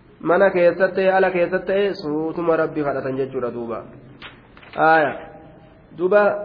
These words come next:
ولا تفسدوا بديهن دلقنا في الأرض jechaan lafa keessatti بعد إصلاحها. Eega Rabbiin lafa tolchuudhaati. Lafa tolchuun kun ispaaltii Yahudaan itti guurte kana baanamu kan. Aaya. Duuba kanaami jechuu duuba.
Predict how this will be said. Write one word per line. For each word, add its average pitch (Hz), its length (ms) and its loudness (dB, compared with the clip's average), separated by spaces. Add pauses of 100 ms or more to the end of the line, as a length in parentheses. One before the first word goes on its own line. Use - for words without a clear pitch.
(120)
ولا 196 420 6
تفسدوا 202 480 -2
بديهن 202 420 2
دلقنا 196 460 6
في 196 80 2
الأرض 196 300 2
jechaan 202 480 2
lafa 180 200 2
keessatti 214 640 -2 (160)
بعد 180 320 4
إصلاحها. 180 760 4 (880)
Eega 180 320 2
Rabbiin 185 580 2
lafa 160 180 2
tolchuudhaati. 156 640 0 (1300)
Lafa 175 260 2
tolchuun 208 440 2
kun 190 120 0
ispaaltii 196 560 2
Yahudaan 185 380 4
itti 180 180 -4
guurte 185 300 -2
kana 175 180 0
baanamu 147 360 0
kan. 147 160 0 (840)
Aaya. 156 360 0 (540)
Duuba 139 220 -2
kanaami 147 440 0
jechuu 127 280 -6
duuba. 117 260 -8